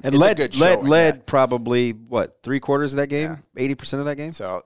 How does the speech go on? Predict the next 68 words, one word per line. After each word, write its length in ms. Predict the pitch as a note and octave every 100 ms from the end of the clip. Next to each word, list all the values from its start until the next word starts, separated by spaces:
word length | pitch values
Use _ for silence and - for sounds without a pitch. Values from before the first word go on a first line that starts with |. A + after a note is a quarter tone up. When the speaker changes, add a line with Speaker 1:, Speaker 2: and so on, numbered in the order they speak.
| _ -
Speaker 2:
it's 200 | E3+ F3
a 20 |
good 180 | E3+ C#3+
showing 240 | D#3 C#3
for 120 | C#3
them. 160 | C3 A#2+
They 180 | C3+ C#3
definitely 460 | B2+ B2+ C#3+ C3
have 180 | A#2 G2
bounced 300 | A2 A#2+ -
back 260 | A#2 A#2 -
from 240 | A#2+ A2
kind 220 | - A2+
of 80 | G#2
the 60 | G#2+
struggles 500 | - A#2 A2+ A2 A2+
early 220 | A#2 A#2
in 60 | A2
the 60 |
year 360 | A2 A#2 A2+ G2+
with 220 | G#2+ G#2
how 140 | A#2+
tough 220 | G#2+ A2 -
their 140 | G#2+
schedule 340 | - B2+ A2
was. 300 | G#2+ A2+ A2
I 100 | -
think 160 | G#2+ B2+
they've 140 | A2+ B2
learned 260 | G#2 B2+
from 140 | C#3+ C3+
that. 280 | C#3+ D#3 -
Speaker 1:
Yeah, 100 | B2
the 80 | B2+
West 140 | F3
Speaker 2:
And 80 | -
they've 60 | F3+
Speaker 1:
Side 60 | E3
game 100 | D#3
Speaker 2:
continued 100 | D3
to 60 | C#3
get 60 | A#2
Speaker 1:
surprised 240 | C3 B2
Speaker 2:
better. 120 | A2
Speaker 1:
me. 0 | A#2+
We 100 | F#3+
agreed, 380 | C3+ C#3+ A2 F2
right? 180 | G#2+ G2+
Speaker 2:
Yeah. 80 |
Speaker 1:
We 160 | D3+ C#3+ A2+ A#2
that, 160 | B2+ _ - _ _ _ _ A#2 A2+
the 180 | C3 -
ease 380 | D#3 F#3+ F3+ C#3+
in 100 | C#3
which 200 | C3 C3
West 200 | C3+ -
Side 200 | B2 A2+
won 200 | A#2 A2+
that 180 | G#2+ F#2
game 260 | G#2 G#2
surprised 640 | F#2+ - F#2+ A2 G#2+ G#2 -
Speaker 2:
Yeah. 40 | G2
Speaker 1:
me 140 | F#2+
quite 280 | - G2 F#2+
a 60 |
bit. 260 | F2+ F#2 - _ -
Speaker 2:
Al-, 180 | B2 - _ _
although 280 | A#2 D3 C#3+